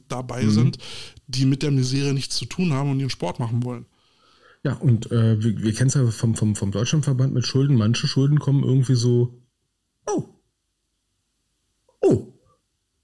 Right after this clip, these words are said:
Speaker 2: das ist ja mal ein netter Vollstreckungsbescheid.“
Speaker 1: Naja,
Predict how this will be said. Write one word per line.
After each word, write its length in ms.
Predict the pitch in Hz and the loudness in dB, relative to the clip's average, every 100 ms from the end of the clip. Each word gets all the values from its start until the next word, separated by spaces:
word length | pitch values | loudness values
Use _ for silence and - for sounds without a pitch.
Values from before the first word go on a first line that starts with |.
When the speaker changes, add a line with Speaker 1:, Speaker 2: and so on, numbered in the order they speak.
| - | -8
Speaker 2:
das 120 | 302 311 | -6 0
ist 60 | |
ja 80 | 220 | 2
mal 80 | 131 | 2
ein 60 | |
netter 200 | 120 151 | 2 0
Vollstreckungsbescheid.“ 1040 | 214 294 - 294 202 120 - 101 101 90 - - - - - - - - | -4 -4 -4 -2 0 -2 -2 -4 -4 -6 -8 -18 -20 -16 -14 -14 -16 -10
Speaker 1:
Naja, 280 | 139 131 147 | -4 -2 -2